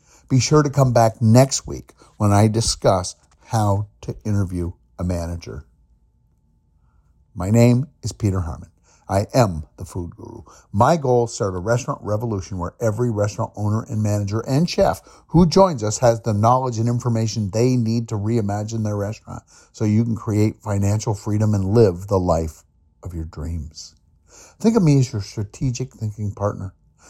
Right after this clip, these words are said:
I want to help you reimagine your restaurant. If you're looking to move the ball forward and build a better restaurant, I can help you.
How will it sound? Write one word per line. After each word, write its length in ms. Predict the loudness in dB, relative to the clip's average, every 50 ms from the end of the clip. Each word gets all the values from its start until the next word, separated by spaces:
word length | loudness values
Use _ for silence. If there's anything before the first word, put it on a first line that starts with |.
| -20 -10 -2
I 100 | 2 4
want 180 | 6 6 6 4
to 60 | 4
help 260 | 2 2 0 2 2
you 120 | 2 2
reimagine 800 | 2 0 0 2 4 4 4 4 4 2 2 0 0 -2 -2 -2
your 140 | 0 0 0
restaurant. 540 | 0 0 0 0 -2 -4 -10 -12 -12 -12 -14 _ -20 _ _ -20 -20 -8 -2
If 180 | -2 -2 2 2
you're 140 | 2 4
looking 260 | 4 2 2 2 2 0
to 60 | 4
move 260 | 4 4 4 4 2
the 80 | -2 0
ball 300 | 2 4 4 4 2 0
forward 400 | -2 0 2 2 2 2 0 -4
and 100 | -2 0
build 240 | 2 2 2 2
a 40 | 0
better 380 | -4 -4 2 2 2 2 2 -2
restaurant, 600 | -2 0 2 2 0 0 -2 -2 -2 -2 -4 -8 _ _ _ _ _ _ _ _ _ _ _ _ _
I 200 | 0 0 2 0
can 220 | 0 0 -2 -2 -2
help 360 | -2 -2 -4 -4 -4 -6 -10
you. 180 | -12 -12 -12